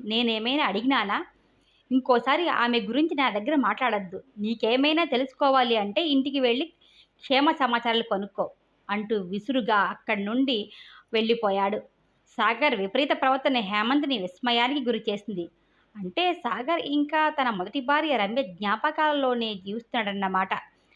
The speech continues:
అంతమంది నచ్చ చెప్పినా తనలో మార్పు రాలేదు. అయినా ఇది మనసుకు సంబంధించిన విషయం, మరిచిపోవాలన్నా అంత ఈజీగా జరిగే పని కాదు.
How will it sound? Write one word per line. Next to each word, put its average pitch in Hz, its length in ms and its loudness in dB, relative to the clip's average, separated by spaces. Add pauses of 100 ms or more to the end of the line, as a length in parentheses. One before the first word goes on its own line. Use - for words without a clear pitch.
(420)
అంతమంది 214 560 -2
నచ్చ 226 220 -2 (120)
చెప్పినా 247 360 -2
తనలో 226 380 0
మార్పు 202 360 -2
రాలేదు. 196 480 -2 (440)
అయినా 208 220 0
ఇది 208 180 -2
మనసుకు 214 500 -4
సంబంధించిన 233 680 -2
విషయం, 202 420 -8 (680)
మరిచిపోవాలన్నా 214 920 0
అంత 202 320 0
ఈజీగా 208 640 0
జరిగే 202 420 0
పని 202 240 -6
కాదు. 196 380 -2